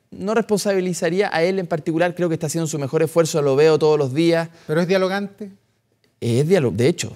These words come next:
Speaker 1: me da la impresión de que todos estos proyectos dan cuenta también de un diálogo. Este mismo proyecto de infraestructura crítica no es un proyecto originalmente del gobierno, es una moción de parlamentarios que el gobierno, eh, recoge y pretende mejorar.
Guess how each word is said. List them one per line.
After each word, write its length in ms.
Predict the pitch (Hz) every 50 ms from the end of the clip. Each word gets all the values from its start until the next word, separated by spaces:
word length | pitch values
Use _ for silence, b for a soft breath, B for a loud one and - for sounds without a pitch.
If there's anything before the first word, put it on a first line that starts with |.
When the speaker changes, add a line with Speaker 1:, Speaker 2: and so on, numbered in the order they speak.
| - 113 120
Speaker 1:
me 360 | 101 101 104 101 104 101 104
da 140 | 113 127 143
la 80 | 160
impresión 840 | 170 156 - 156 143 - 180 170 175 190 190 175 - - - 120 113
de 120 | 113 123 117
que 140 | - 120
todos 300 | 110 - 156 165 180 185
estos 180 | 170 175 185 170
proyectos 800 | - 180 170 170 180 165 170 - - 170 175 - - - - - _ _ _ _ _ _ _ -
dan 240 | 120 117 139 147
cuenta 260 | 131 - 170 160 196 185
también 280 | 160 139 127 131 135
de 60 | 131
un 80 | 131 123
diálogo. 360 | 127 196 226 196 135 113 104 -
Este 240 | 156 180 - - 208
mismo 320 | 185 208 247 269 269 262
proyecto 460 | 196 190 175 160 208 208 - - 185
de 80 | 160 147
infraestructura 560 | 139 - 143 127 - 131 127 - 170 180 196 165
crítica 320 | 165 185 196 247 240 202
no 120 | 143 120
es 60 | 131 196
un 60 | 233
proyecto 380 | 226 233 185 165 160 160 -
originalmente 560 | 151 139 - 143 127 131 131 135 143 135 135 143
del 120 | 127 117
gobierno, 440 | 104 107 139 220 262 190 127 113 117 -
es 120 | 123 139
una 240 | 139 139 147 139 131
moción 320 | 123 117 117 - 156 156
de 80 | 160 151
parlamentarios 640 | 143 127 117 104 95 92 92 - 208 220 156 117 -
que 80 | -
el 80 | 123 117
gobierno, 480 | 120 117 127 139 147 156 165 180 208 156 165 160 B B B B B B B B - - -
eh, 140 | - - -
recoge 720 | - 113 113 - 190 202 196 180 - - 175 170 170 170
y 360 | 160 151 147 139 135 131 127
pretende 420 | 120 127 120 123 139 151 147 147 143
mejorar. 440 | 135 127 123 143 160 214 190 135